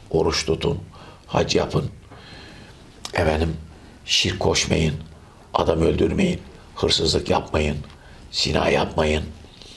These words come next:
livata yapmayın ve emredilenler ve yasaklananlar var. İşte bunlara ahkam deniliyor. Hatta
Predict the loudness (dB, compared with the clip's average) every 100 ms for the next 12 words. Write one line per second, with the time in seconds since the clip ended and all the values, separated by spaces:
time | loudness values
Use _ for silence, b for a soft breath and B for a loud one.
0 | B B B -8 0 2 2 2 2 2
1 | 2 0 0 0 -2 -8 -16 -20 B B
2 | B B B B B 0 2 -2 -6 -14
3 | -18 -20 -2 2 4 2 2 0 2 2
4 | 4 4 2 0 0 0 0 0 0 -2
5 | 0 0 0 2 4 4 2 0 -8 B
6 | B B 0 0 2 0 0 -4 B B
7 | B -4 0 2 0 -2 -4 -2 0 2
8 | 0 -2